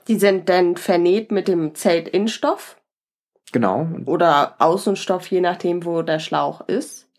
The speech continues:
Speaker 2: Und das ist im Endeffekt genauso wie so ein Fahrradreifen, ähm, mit einem, mit dem, ja, mit diesem Schlauch, einem Ventil und
Speaker 1: Den
Speaker 2: einem Mantel.
Speaker 1: Genau, den pumpst du dann auf und dann entwickelt er quasi die Form, wie die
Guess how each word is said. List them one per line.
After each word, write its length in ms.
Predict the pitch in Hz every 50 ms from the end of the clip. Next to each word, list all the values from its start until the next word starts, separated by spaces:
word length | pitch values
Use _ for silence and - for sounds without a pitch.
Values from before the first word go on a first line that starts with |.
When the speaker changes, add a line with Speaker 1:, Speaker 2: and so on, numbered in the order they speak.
| _ _ _ _ - - -
Speaker 2:
Und 100 | 117 110
das 120 | 120 117
ist 100 | 127 127
im 100 | 131 123
Endeffekt 420 | 120 120 123 151 151 - 147 - -
genauso 380 | 117 107 104 107 127 135 127
wie 60 | 117
so 100 | - 107
ein 80 | 101 98
Fahrradreifen, 1160 | - - - - - - 110 123 151 156 156 151 151 151 151 160 156 160 - 185 196 196 - _ - _ - - - _ _ -
ähm, 480 | 123 120 120 117 120 120 120 117 - -
mit 240 | 139 120 120 120
einem, 340 | - 120 113 113 110 107 - -
mit 200 | 90 110 110 -
dem, 880 | 107 104 104 101 95 - - - - - - - - 78 76 80 - - _ -
ja, 240 | - 98 98 98 104 - _ _ _ _ _ _ _ -
mit 120 | 110 104
diesem 160 | 101 101 101
Schlauch, 580 | - - - 107 104 110 135 175 202 - - _ _ _ _ _ _
einem 200 | - 104 104 101
Ventil 760 | 104 101 98 - - - - 117 117 127 147 185 208 208 - - - - _ -
und 120 | - 117
Speaker 1:
Den 100 | 123 139
Speaker 2:
einem 100 | 160 165
Mantel. 380 | 156 139 120 98 - 85 87 - -
Speaker 1:
Genau, 260 | - 233 220 190 175
den 160 | 160 185 175 175
pumpst 320 | - 214 202 208 202 -
du 60 | 202
dann 180 | 196 175 170 -
auf 400 | - 180 185 214 269 330 320 -
und 160 | - 226 233
dann 260 | 220 214 214 202 196 - -
entwickelt 460 | - - 202 208 214 208 214 214 190
er 160 | 156 165 190
quasi 400 | 196 - - 202 196 202 - 190
die 100 | 165 190
Form, 500 | 190 - - 214 214 214 233 254 254 240 -
wie 440 | 226 220 214 214 208 202 202 - _ _ _ _ -
die 480 | 202 202 202 196 196 190 190 - -